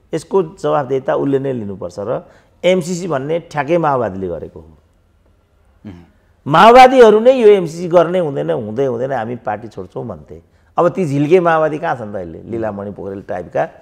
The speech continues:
Speaker 1: माओवादीहरू कहाँ छन् त अहिले?
Speaker 2: जुत्ता हान्ने मान्छे कहाँ गए?
Speaker 1: ती जुत्ता हान्ने मान्छेको जुत्ता कहाँ गयो अहिले त्यो? जुत्ता लाएर हिँड्छन् कि खाली खुट्टा हिँड्छन् तिनीहरू अहिले?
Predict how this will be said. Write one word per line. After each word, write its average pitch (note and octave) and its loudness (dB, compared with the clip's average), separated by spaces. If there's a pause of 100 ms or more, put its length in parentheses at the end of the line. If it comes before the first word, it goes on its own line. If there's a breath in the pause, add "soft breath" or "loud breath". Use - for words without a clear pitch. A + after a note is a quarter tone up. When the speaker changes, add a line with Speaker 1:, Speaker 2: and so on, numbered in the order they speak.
(260 soft breath)
Speaker 1:
माओवादीहरू G2+ -8
कहाँ F3 -10
छन् A#2+ -14
त F2 -14
अहिले? E2+ -16 (1400)
Speaker 2:
जुत्ता G#2 -10
हान्ने G2 -12
मान्छे F#2 -16
कहाँ F#2+ -18
गए? F2+ -20 (220)
Speaker 1:
ती C#3 -6
जुत्ता C3 -2
हान्ने D3 -4
मान्छेको C#3+ -10
जुत्ता C#3+ -6
कहाँ D#3 -8
गयो G2+ -10
अहिले F#2 -14
त्यो? E2+ -20 (840)
जुत्ता F3 2
लाएर F#3+ 4
हिँड्छन् E3+ -2
कि A#3 -6
खाली G#3+ -2
खुट्टा F3 -2
हिँड्छन् A2 -6
तिनीहरू F2+ -14
अहिले? D2+ -16